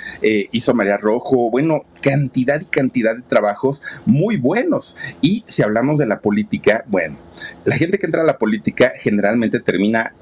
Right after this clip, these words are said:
muy raspada, ¿no? De estar ahí con acusaciones de robo, de fraudes, de cantidad y de cantidad de cosas de las que no se escapó María Rojo.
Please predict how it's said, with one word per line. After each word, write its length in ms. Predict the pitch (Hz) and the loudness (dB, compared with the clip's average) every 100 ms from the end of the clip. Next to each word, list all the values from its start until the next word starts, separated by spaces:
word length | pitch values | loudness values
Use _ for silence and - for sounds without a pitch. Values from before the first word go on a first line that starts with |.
| - | -2
muy 220 | 208 240 | 0 2
raspada, 680 | 95 - - 135 151 107 85 | 0 -4 0 2 2 0 0
¿no? 180 | 113 | 0
De 80 | - | -2
estar 240 | - 107 95 | 0 2 2
ahí 260 | 95 110 - - - | 2 -2 -4 -16 2
con 180 | 190 175 | 2 2
acusaciones 920 | - 110 104 135 110 110 117 - 92 | -2 -2 0 2 2 2 0 -2 -2
de 120 | 90 | -2
robo, 480 | 98 120 110 104 104 | 2 2 2 0 0
de 120 | 98 | -2
fraudes, 680 | - 110 110 107 107 104 - - - | 0 0 0 0 0 0 -4 -10 -4
de 200 | 131 139 | 0 2
cantidad 560 | - 143 139 147 147 156 | 2 0 0 0 0 0
y 120 | 156 | 0
de 100 | 123 | -2
cantidad 400 | - 95 110 117 | -2 -2 0 0
de 60 | 127 | 0
cosas 340 | 113 110 131 | 0 0 0
de 80 | 117 | 0
las 220 | 92 - | -2 -2
que 120 | 101 | -2
no 300 | 98 123 220 | 0 0 0
se 240 | 214 208 113 | 0 0 0
escapó 560 | - - - 139 202 - | 0 -2 0 0 0 -2
María 340 | 90 82 85 | -2 0 0
Rojo. 360 | 123 160 - | 0 -2 -4